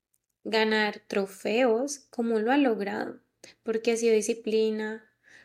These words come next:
ha sido constante trabajo, perseverancia. ¿Pero por qué? Porque tenía una meta y más allá de esa meta, porque lo disfrutaba, porque tenía unos sueños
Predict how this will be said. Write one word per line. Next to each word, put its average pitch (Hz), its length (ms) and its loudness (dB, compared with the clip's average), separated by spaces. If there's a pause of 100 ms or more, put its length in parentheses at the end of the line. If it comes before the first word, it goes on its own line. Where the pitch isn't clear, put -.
(120)
ha 214 120 -4
sido 208 540 2 (160)
constante 214 640 -4
trabajo, 202 540 -2
perseverancia. 202 1000 -4 (460)
¿Pero 214 240 0
por 202 200 -2
qué? 226 180 0
Porque 208 520 -4 (400)
tenía 220 260 4
una 208 220 2
meta 220 540 -2 (160)
y 226 120 0
más 226 240 0
allá 214 200 0
de 208 60 -2
esa 208 180 -4
meta, 220 440 -4 (520)
porque 220 400 0
lo 214 140 2
disfrutaba, 208 920 -2
porque - 240 -6
tenía 208 280 -4
unos 202 240 -4
sueños 208 420 -6